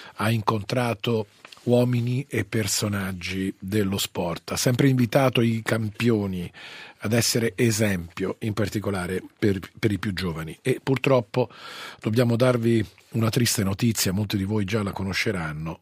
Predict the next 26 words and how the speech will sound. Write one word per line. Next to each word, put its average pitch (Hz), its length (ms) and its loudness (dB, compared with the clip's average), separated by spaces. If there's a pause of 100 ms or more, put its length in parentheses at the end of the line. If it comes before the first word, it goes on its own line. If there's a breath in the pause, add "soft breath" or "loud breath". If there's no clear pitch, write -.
la 104 140 -4
morte 95 640 -4
di 104 360 -4
Gianluca 110 800 2
Vialli, 113 500 2 (580 loud breath)
un, 117 280 4
eh, 110 340 2
calciatore, 127 760 4 (380 loud breath)
eh, 104 340 -4
che 110 260 2
ha 104 160 0
militato 104 580 0
nella 98 380 -2
Cremonese, 98 640 2
nella 85 240 -4
Sampdoria, 92 680 -2
poi 92 220 -4
nella 87 200 -4
Juventus 98 640 -2
e 85 60 -6
poi 101 260 -4
ha 92 60 -4
chiuso 98 260 -6
la 87 80 -6
sua 95 180 -6
carriera 90 520 -4